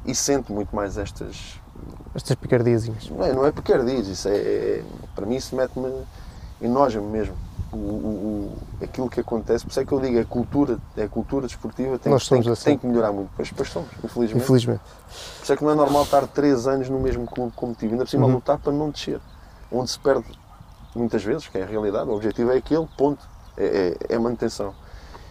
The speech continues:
Speaker 1: E ficar três anos numa equipa que luta para, para não descer, não me lembro, sinceramente, nos últimos tempos que isso, que isso aconteça, porque é muito difícil mesmo.
Speaker 2: Pronto, e vamos entrar, eh, em questões, numa questão precisamente assim, que são, é do Miguel. Estas últimas três são todas do Miguel. Ele fez uma,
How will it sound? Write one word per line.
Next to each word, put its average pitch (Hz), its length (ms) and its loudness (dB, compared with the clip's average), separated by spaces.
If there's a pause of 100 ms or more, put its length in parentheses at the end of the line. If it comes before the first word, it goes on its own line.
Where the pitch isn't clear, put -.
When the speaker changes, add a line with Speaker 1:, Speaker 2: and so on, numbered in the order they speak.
(140)
Speaker 1:
E - 80 -2
ficar 120 320 2
três 135 340 4
anos 120 220 2
numa 120 160 2
equipa 120 340 -2
que - 80 -4
luta 120 200 0
para, 110 280 0
para - 220 -4
não 123 120 0
descer, 127 320 -2
não 127 240 -2
me 120 140 0
lembro, 120 320 0
sinceramente, 120 540 -2
nos 110 120 -6
últimos 123 300 -4
tempos 127 220 -6
que 135 60 -8
isso, - 160 -12
que 127 100 -10
isso 123 120 -8
aconteça, 139 440 -4
porque - 160 -4
é 165 60 2
muito 170 260 -2
difícil 120 320 -6
mesmo. 110 180 -10 (1040)
Speaker 2:
Pronto, 131 300 8
e 175 80 8
vamos 151 240 8
entrar, 147 480 8
eh, 131 400 6
em 135 120 2
questões, 113 600 4
numa 156 360 10
questão 143 240 2
precisamente 123 580 4 (140)
assim, 151 320 4
que - 80 -6
são, 127 240 8
é 127 140 8
do 123 80 4
Miguel. 120 380 8
Estas 143 200 4
últimas 143 240 2
três 135 140 6
são 127 100 0
todas 120 260 6
do 117 60 2
Miguel. 104 420 4
Ele 113 140 6
fez 110 300 4
uma, 110 160 4